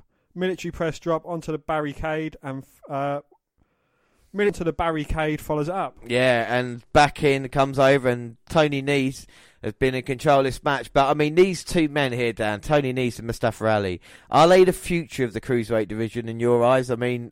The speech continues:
Speaker 2: I don't wanna answer that <laughs> question for you, but what do you think of these two men?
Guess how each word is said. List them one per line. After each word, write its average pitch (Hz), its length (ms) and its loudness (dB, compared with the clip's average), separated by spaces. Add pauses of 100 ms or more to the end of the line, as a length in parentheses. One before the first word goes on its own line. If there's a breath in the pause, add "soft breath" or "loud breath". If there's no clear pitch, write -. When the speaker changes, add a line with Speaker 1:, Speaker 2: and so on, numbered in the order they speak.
Speaker 2:
I 127 120 -4
don't 127 160 -2
wanna 123 160 0
answer 123 240 -10
that 123 160 -6
<laughs> - 60 -6
question 170 360 2
for 156 100 -4
you, 165 200 4
but 139 280 2 (300 soft breath)
what 175 140 4
do 175 40 -4
you 190 120 2
think 127 200 -4
of 117 80 -4
these 101 200 -4
two 98 160 -6
men? 85 240 -12